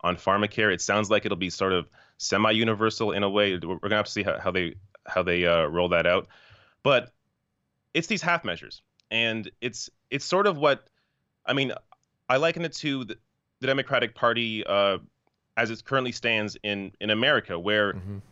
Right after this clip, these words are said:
Speaker 1: they, they are treated as though they are, you know, the left, as a, as though they are actually listening to, you know,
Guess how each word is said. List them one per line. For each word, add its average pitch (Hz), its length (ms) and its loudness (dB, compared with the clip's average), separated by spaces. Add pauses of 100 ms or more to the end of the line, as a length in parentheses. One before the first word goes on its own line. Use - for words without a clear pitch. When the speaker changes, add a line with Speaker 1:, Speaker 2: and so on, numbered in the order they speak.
(140)
Speaker 1:
they, 120 320 0 (600)
they 123 160 2
are 120 140 4
treated 170 580 -2
as 107 220 0
though 90 420 0 (180)
they 107 240 2
are, 92 420 4 (280)
you 95 100 -10
know, 90 300 -2
the 101 100 0
left, 92 420 2
as 98 160 0
a, 104 120 -2 (240)
as 110 140 -4
though 107 120 2
they 104 160 2
are 101 80 2
actually 95 480 -2
listening 95 420 -2
to, 90 460 -2
you 95 80 -2
know, 87 340 2